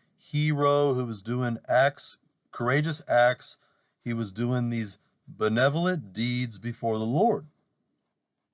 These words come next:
But when you look at those words more closely, you begin to see that it's a different definition. For example, Nimrod began to be a mighty one in the earth.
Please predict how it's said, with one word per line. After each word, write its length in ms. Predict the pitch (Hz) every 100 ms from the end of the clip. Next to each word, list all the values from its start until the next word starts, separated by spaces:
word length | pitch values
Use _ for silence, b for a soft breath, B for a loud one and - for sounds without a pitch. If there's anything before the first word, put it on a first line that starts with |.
| _ _ _ _ _ _ -
But 100 | 147
when 160 | 165
you 100 | 156
look 220 | 151 240
at 100 | 294
those 260 | - 202 139
words 460 | 131 165 170 127 113
more 280 | 135 139
closely, 760 | 131 - 180 254 - 143 117 120 - _ _ _ _ _ _ 135
you 140 | 139
begin 300 | 135 147 160
to 200 | 151 123 -
see 320 | - - 160
that 220 | 143 131 - _
it's 240 | 127 120 135
a 80 |
different 580 | 117 104 143 131 135 104
definition. 720 | 113 113 139 160 196 - 156 - _ _
For 180 | - 147
example, 540 | 135 147 147 123 87 - _ _ _ _ _ _ _ _ _ _ -
Nimrod 600 | 123 160 160 156 151 120
began 440 | 120 113 120 127
to 60 | 120
be 160 | 120
a 60 | 117
mighty 340 | 117 117 113
one 200 | 101 104
in 140 | 101 104
the 140 | 104
earth. 220 | 98 78